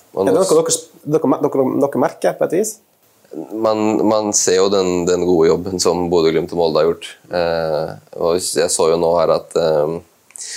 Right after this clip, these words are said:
Speaker 1: Eliteserien har gått forbi Superligaen og, og, og Allsvenskan i, i ranking. Så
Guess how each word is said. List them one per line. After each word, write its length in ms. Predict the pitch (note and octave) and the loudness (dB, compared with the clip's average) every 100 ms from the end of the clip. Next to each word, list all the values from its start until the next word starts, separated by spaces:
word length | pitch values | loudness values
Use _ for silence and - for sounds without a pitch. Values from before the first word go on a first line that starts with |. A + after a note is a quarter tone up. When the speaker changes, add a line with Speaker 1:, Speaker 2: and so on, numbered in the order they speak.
| - - | -14 -6
Speaker 1:
Eliteserien 640 | F2+ F2+ F2 E2+ D#2+ D#2+ E2 | -2 -2 0 0 0 0 0
har 120 | E2+ | 0
gått 160 | E2+ - | 0 -2
forbi 540 | E2+ E2 D#2+ D#2+ E2 F2+ _ _ D#3+ | -4 -2 -2 -2 -4 -10 _ _ -12
Superligaen 720 | - F2+ F2+ E2 D#2 D2+ D2 | -4 -4 0 0 2 0 0
og, 380 | D#2 C#2+ B1 - _ _ - | 0 2 0 -6 _ _ -6
og, 140 | D2+ E2 | -2 0
og 1040 | C#2+ C#2 C#2 B1 C#2+ D#2 D2+ D#2 D#2+ - D#2+ | 0 -4 -4 -2 0 0 0 -2 -4 -4 -4
Allsvenskan 460 | D#2+ D#2 - F#2+ A#2 - | -2 -4 -2 -4 -4 -8
i, 460 | E2+ E2 D#2+ E2 - | -4 -4 -4 -4 -4
i 140 | E2 E2+ D#2+ | 0 2 2
ranking. 400 | E2 D2+ - A2+ C3 _ - B2+ - - _ _ | 0 -2 -2 -4 -4 _ -20 -20 -20 -20 _ _
Så 220 | - - | -6 0